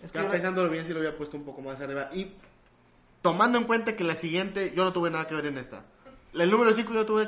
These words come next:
Speaker 2: nada que ver en esta... y se lo voy a dejar otra vez a Diego.
Speaker 1: Es que, <laughs> eh, número cinco se-, pusimos Ariel. Yo, bueno, puse a Ariel, güey.
Speaker 2: Puso.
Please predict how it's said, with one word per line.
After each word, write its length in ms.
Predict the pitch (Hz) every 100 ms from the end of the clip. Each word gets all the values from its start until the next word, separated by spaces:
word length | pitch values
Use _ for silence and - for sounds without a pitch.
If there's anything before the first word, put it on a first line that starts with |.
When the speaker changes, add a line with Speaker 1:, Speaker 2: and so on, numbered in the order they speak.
| 208
Speaker 2:
nada 180 | 196 190
que 60 |
ver 100 | 196
en 60 | 190
esta... 140 | 190
y 20 |
se 80 | 180
lo 80 | 156
voy 80 | 156
a 40 |
dejar 120 | 160 160
otra 140 | 156
vez 80 | 151
a 20 |
Diego. 200 | 123 104 - - - _ -
Speaker 1:
Es 240 | 160 151
que, 160 | - 147 151 - _
<laughs> 360 | _ _ - 143
eh, 300 | 160 170 170
número 420 | 165 175 190 208
cinco 200 | 190 185
se-, 100 | 180
pusimos 520 | - - 151 165 170
Ariel. 360 | 143 135 127 127 - - -
Yo, 180 | 175 226
bueno, 380 | 226 220 214 202
puse 280 | 247 254 285
a 80 | 208
Ariel, 300 | 180 175 143
güey. 120 | -
Speaker 2:
Puso. 340 | 156 147 120